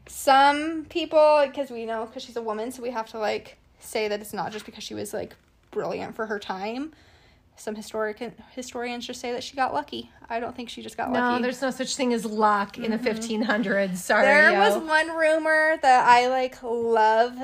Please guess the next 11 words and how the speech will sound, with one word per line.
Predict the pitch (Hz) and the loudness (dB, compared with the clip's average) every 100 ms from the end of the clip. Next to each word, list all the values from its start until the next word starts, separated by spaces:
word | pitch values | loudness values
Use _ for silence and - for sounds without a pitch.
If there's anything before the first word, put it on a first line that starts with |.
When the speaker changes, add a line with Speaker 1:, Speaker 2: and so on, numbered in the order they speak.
| - | -6
Speaker 1:
is, | 220 226 220 220 214 220 - - - | -2 -2 0 0 0 -2 -10 -14 -8
um, | 233 220 214 - 120 - _ _ _ _ - | -6 -6 -8 -10 -16 -20 _ _ _ _ -16
one | 240 247 247 | -6 0 2
of | 254 | 0
her, | - 233 233 | -2 -2 2
like, | 214 214 - | 0 -2 -10
childhood | - - 220 226 226 254 233 | -12 0 2 2 0 -6 -8
friends, | - 220 202 196 220 269 - - - _ _ _ _ _ _ _ | -8 -2 -2 -2 -4 -8 -12 -16 -18 _ _ _ _ _ _ _
uh, | 226 214 190 | -6 -4 -4
Robert | 220 214 214 220 | 2 4 4 2
Dudley. | 208 196 226 240 262 | -2 -2 -4 -6 -8